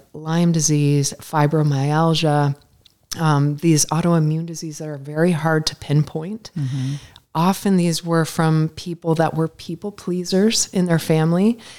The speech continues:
Speaker 1: They gave up themselves for others. They put their own needs to the back end. And then these strange illnesses would start popping up. So it's a great book for your audience to read if they're interested in how the mind can create things like pain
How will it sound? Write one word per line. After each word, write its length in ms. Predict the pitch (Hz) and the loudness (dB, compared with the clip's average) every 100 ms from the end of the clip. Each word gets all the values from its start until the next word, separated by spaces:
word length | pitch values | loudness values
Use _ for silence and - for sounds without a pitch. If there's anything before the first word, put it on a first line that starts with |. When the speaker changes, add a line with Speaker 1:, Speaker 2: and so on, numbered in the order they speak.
| - - | -20 -8
Speaker 1:
They 460 | 175 160 160 160 | 0 2 2 0
gave 260 | 160 165 165 | 0 0 2
up 180 | 180 - | 0 0
themselves 680 | 151 151 - 170 185 220 | 0 0 0 2 2 2
for 280 | - 233 - | -2 -4 0
others. 560 | 175 170 175 220 - - - - _ | 0 2 0 0 -2 -4 -20 -20 _
They 140 | 165 160 | -4 -2
put 260 | 160 170 | -2 -4
their 200 | 156 143 | -2 -4
own 420 | - 170 175 175 165 | 0 2 2 2 0
needs 380 | 165 180 190 - | -4 -6 -6 -2
to 120 | 185 | 0
the 100 | 170 | 0
back 460 | - 156 180 - | 0 -2 -6 -4
end. 380 | - 147 165 185 _ _ - - _ | -2 0 0 -4 _ _ -20 -20 _
And 140 | 180 180 | 0 2
then 240 | 175 165 | 2 0
these 400 | 180 170 156 - | -4 -4 -4 -4
strange 400 | - 185 180 170 170 | -2 0 0 0 0
illnesses 600 | 185 190 - 175 160 - | 0 2 0 0 -2 -4
would 100 | 156 | -10
start 380 | - 160 - - | -4 -4 -4 -8
popping 480 | - 156 151 143 147 | -6 -4 2 2 2
up. 200 | 131 - | 0 -2
So 160 | 170 | 0
it's 160 | 139 160 | 0 0
a 60 | |
great 380 | 160 170 185 - | -2 0 0 0
book 200 | 170 151 | -2 -2
for 480 | - - 151 151 147 | -6 -2 0 2 0
your 160 | - 151 | -2 0
audience 440 | 151 160 151 143 - | 2 2 2 0 -2
to 120 | 143 | -2
read 420 | 151 170 160 156 | 0 2 0 0
if 160 | - 151 | -2 0
they're 140 | 151 - | 0 2
interested 480 | 185 196 - 165 | 0 0 0 2
in 100 | 147 | 2
how 300 | 143 147 160 | 0 0 0
the 80 | 151 | 2
mind 500 | 147 135 135 147 143 | 0 0 0 0 -2
can 300 | - 147 143 | -4 2 2
create 500 | - - 147 147 143 | 0 -2 0 0 -2
things 340 | - 147 143 147 | -4 -2 0 0
like 320 | 143 131 - | 0 -2 -10
pain 640 | - 151 143 147 165 202 | -12 -8 -6 -4 -2 -4